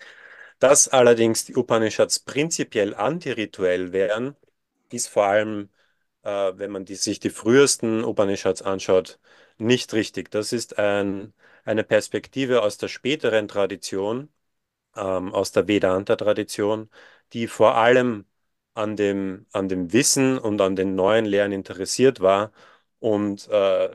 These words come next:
den Ritualen nicht mehr so zugeneigt. Es ist allerdings religionshistorisch nicht korrekt. Es gibt, äh, Upanishads, die sich dem Ritual, die das Ritual nicht kritisieren und sogar darauf aufbauen und sogar versuchen,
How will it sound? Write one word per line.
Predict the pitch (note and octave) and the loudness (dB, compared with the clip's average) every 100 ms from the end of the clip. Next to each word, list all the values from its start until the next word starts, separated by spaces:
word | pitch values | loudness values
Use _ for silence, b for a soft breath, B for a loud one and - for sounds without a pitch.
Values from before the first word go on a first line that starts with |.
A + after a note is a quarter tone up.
| - - | -12 -10
den | G#2+ G2 | -6 -4
Ritualen | G#2+ - G#2+ G2 G2 G2 | -4 0 0 4 2 2
nicht | G2+ - G#2+ | -4 -6 -4
mehr | F#2+ | -4
so | F#2+ | -4
zugeneigt. | F#2 - G2 F#2 F2 E2 F2 - - B B B _ | -8 -8 -6 -6 -6 -10 -14 -20 -20 B B B _
Es | A2 | -2
ist | A#2+ A#2 | 2 8
allerdings | A#2 A#2 A#2 - | 8 8 4 6
religionshistorisch | A2+ A2 A2 A#2+ A#2+ A2+ A#2 G#2+ G2+ - | 4 6 6 6 2 2 6 6 6 2
nicht | G#2+ - - | -4 -4 -4
korrekt. | G#2+ F#2 - - | -2 -2 -4 -8
Es | F#2+ - | -8 -2
gibt, | D#3 - - | -2 -2 -6
äh, | G#2 G2 | -2 0
Upanishads, | A2+ - G#2+ G#2 A2+ G2+ - | 0 0 0 0 0 -2 -2
die | A2+ | -6
sich | G2 G2+ - _ _ _ _ _ _ _ _ _ - | -4 -6 -8 _ _ _ _ _ _ _ _ _ -2
dem | G2+ G2 | 0 0
Ritual, | G#2 G#2 G2+ G2 F#2+ - b b b b _ | 0 0 0 2 2 -2 b b b b _
die | G#2+ | -10
das | G2+ G#2 | -6 -4
Ritual | G#2 F#2+ G2 | 0 2 2
nicht | C3 - | -2 2
kritisieren | C#3 C#3+ - C3+ C3+ C#3 | 2 2 0 4 4 2
und | D#3 A2 G#2+ | -6 -6 -6
sogar | - G#2 G2 | -2 0 0
darauf | G2 F#2+ - | 2 0 0
aufbauen | A2+ B2+ - A#2+ A2 A2 | 4 4 6 4 6 2
und | G2+ | -4
sogar | G2+ G#2+ | -2 -2
versuchen, | - - B2 A#2+ A#2 G#2 | -2 -4 -4 -4 -8 -12